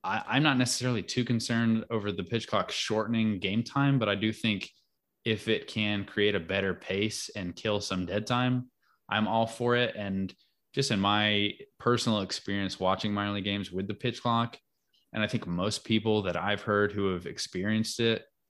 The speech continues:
kind of s-, tell you that you, you forget about it very quickly and you don't really notice it. I'm kind of in that same boat.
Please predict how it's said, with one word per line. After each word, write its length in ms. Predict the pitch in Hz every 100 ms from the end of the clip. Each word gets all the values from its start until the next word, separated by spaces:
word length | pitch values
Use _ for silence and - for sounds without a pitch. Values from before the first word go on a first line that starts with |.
| _ _ - - -
kind 160 | - 143
of 60 |
s-, 340 | - - - _ -
tell 200 | 107 110
you 220 | 110 107
that 340 | 98 90 -
you, 120 | 104 -
you 140 | 107
forget 380 | - 92 90 98
about 220 | 104 104
it 140 | 101 98
very 220 | 104 98
quickly 440 | - 101 - 110
and 80 | 104
you 60 | 95
don't 200 | 101 104
really 160 | 104
notice 400 | 92 95 104 -
it. 200 | 113 107 - _ _ _ _ _ -
I'm 160 | 104 110
kind 240 | 110 110
of 80 | 107
in 80 | 107
that 160 | 104
same 240 | - 107 101
boat. 340 | 104 107 104